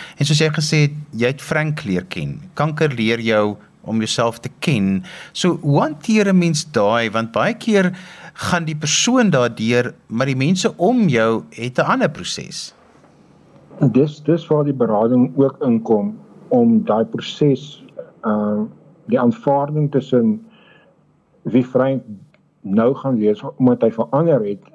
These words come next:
Speaker 2: om, om homself te verbeter. Ek dink 'n ou wat uit, in remissie is, het hom actually geestelik, het hy homself so verbeter, en as die man of vrou of sy vernoot saam met hom daardeur die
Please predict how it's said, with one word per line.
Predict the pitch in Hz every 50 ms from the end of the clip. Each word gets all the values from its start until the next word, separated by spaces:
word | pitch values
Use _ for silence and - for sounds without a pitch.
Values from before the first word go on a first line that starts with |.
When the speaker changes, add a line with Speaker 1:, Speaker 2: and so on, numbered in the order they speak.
| _ _ _ _ _ _
Speaker 2:
om, | - 117 110 110 110 110 110 110
om | 113 - -
homself | 107 107 107 107 104 - - 143 143 147 147
te | 165 147
verbeter. | - 110 101 92 104 113 123 - - - 92 92 - _ _ - - - _ _ _
Ek | - 131 123
dink | - 143 135 127 147 143 - -
'n | 160 160 -
ou | 139 143 147 139
wat | 127 - - -
uit, | 123 127 - - -
in | 131 123 123
remissie | 117 110 107 107 110 123 123 - - 147 131 110
is, | 104 92 -
het | 107 95 -
hom | 127 151 - - 135
actually | - - - - 139 131 127 117
geestelik, | 113 - - - 165 170 180 165 - - 117 98 92 92 - _ _ _ _ _ _ _ _ _ _ _ _ - - _ _ _ _
het | - 107 95 -
hy | 123
homself | 117 117 113 - 151 135 139 139
so | - - 151
verbeter, | 151 - 160 117 95 110 113 117 226 - 220 - - - - - _ _ _ -
en | 127 120 120 117 123 - 147 160
as | 156 - - - - _ _ _ 110
die | 117 117 113 113 113 113 110 110 104
man | 104 98 101 110 113 123 131 147 147 -
of | 131 131 - - -
vrou | - 120 120 117 117 113 113
of | 110 -
sy | 107 104 98 - _ -
vernoot | 110 95 107 107 107 123 151 151 104 95 - - _ _ _ _ _ _ _ _ _ _
saam | _ - - 156 151 165 165
met | 156 147 147
hom | 123 120 117
daardeur | 110 107 104 107 113 127 123 113 101
die | - 117 -